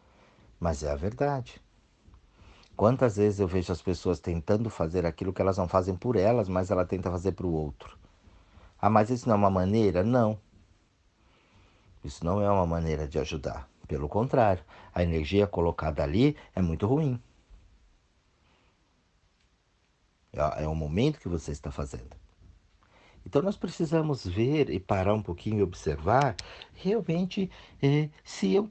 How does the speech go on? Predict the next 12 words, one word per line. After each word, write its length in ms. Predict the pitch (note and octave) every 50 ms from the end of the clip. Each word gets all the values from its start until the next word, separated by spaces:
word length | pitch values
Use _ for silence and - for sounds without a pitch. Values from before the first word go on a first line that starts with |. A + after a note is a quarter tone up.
| - -
tenho 340 | - F#3 F#3 F3+ E3 A#2+ G#2+
essa 240 | G2 F#2 - G2
gentileza 640 | E2+ F#2 G2 F#2 F2 - G2 F2 F2 F2+ E2+ D#2 F2+ D#2+
dentro 380 | C#2+ E2 D#2+ D#2+ D#2 E2 D2+
de 140 | D2+ D#2+ D#2
mim. 240 | D2 D2 C#2 C2+ C2 - - - _ _ - - - _ _ _ _ _ - - _ _ - - - - - _ _ _ _ _ _ _ _ -
A 80 | F2
gentileza, 600 | E2+ E2 G2+ G2+ F2 - G2+ F#2+ A#2 C#3 C#3+ C#3 C#3+
ela 160 | C#3+ D3 D3
gera 440 | C3+ A#2 A#2 C3+ D3 D3+ C3+ A#2+ F#2
gentileza, 680 | E2 - F#2 F2+ F2+ - F2 F2 G2+ A2 A#2+ D3 D#3+
sim, 420 | D#3 - - - C#3 C3+ C3 B2